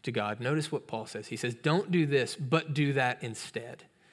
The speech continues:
He gives you something else to do besides worrying. So when you start to worry, when you start to feel anxious, the picture that Paul gives us is just immediately go to prayer. Start talking to God. Tell him what you're worried about. Tell him what you're anxious about. Tell him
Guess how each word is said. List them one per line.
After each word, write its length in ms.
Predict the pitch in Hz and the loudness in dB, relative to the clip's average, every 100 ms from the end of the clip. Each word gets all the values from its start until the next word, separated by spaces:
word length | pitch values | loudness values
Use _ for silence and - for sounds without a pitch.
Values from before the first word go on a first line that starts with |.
| - _ | -20 _
He 100 | 156 | 2
gives 280 | 147 175 175 | 8 8 8
you 100 | 180 | 2
something 400 | 185 170 160 143 | 2 2 2 0
else 280 | 143 139 - | 0 0 -4
to 80 | |
do 240 | 143 127 123 | -4 -4 -4
besides 440 | 147 - 127 120 | -2 0 0 -2
worrying. 320 | 120 120 113 | -2 -2 -2
So 120 | 113 139 | -4 -2
when 100 | 143 | -2
you 80 | |
start 380 | 135 - 170 202 | 0 4 4 4
to 80 | 165 | 0
worry, 200 | 139 127 | 0 2
when 140 | 131 | 0
you 120 | 135 139 - - | -2 -4 -10 -10
start 400 | - - 190 208 | -2 4 6 4
to 60 | 185 | 0
feel 220 | - 160 | 4 4
anxious, 400 | 160 170 165 131 | 4 2 0 -4
the 100 | - | -6
picture 300 | - 185 185 | -2 -2 0
that 140 | 165 143 | -2 0
Paul 180 | 160 147 | 2 2
gives 240 | 147 165 | 2 0
us 120 | 131 | -2
is 220 | - 135 - - - - - | -2 -4 -4 -16 -18 -12 0
just 240 | 151 214 - - | 4 4 4 4
immediately 580 | 180 190 226 220 180 | 6 6 6 6 6
go 140 | 160 151 | 6 6
to 60 | |
prayer. 460 | 151 - 208 175 - _ _ _ _ - | 4 -2 -4 -4 -10 _ _ _ _ -2
Start 320 | - 202 208 | 4 4 4
talking 360 | 190 196 233 208 | 4 4 4 4
to 40 | |
God. 300 | 175 196 156 | 6 6 4
Tell 200 | - 196 | 2 4
him 180 | 190 208 | 4 4
what 120 | 202 | 2
you're 120 | 208 | 2
worried 240 | 175 196 208 | 4 4 2
about. 240 | 147 - | 0 -2
Tell 180 | 180 196 | 0 2
him 160 | 214 202 | 2 2
what 120 | 202 | 0
you're 120 | 180 | 0
anxious 360 | 165 - 156 - | 0 -2 -6 -4
about. 260 | 135 - | -4 -2
Tell 180 | - 196 | 0 4
him 240 | 202 180 | 6 4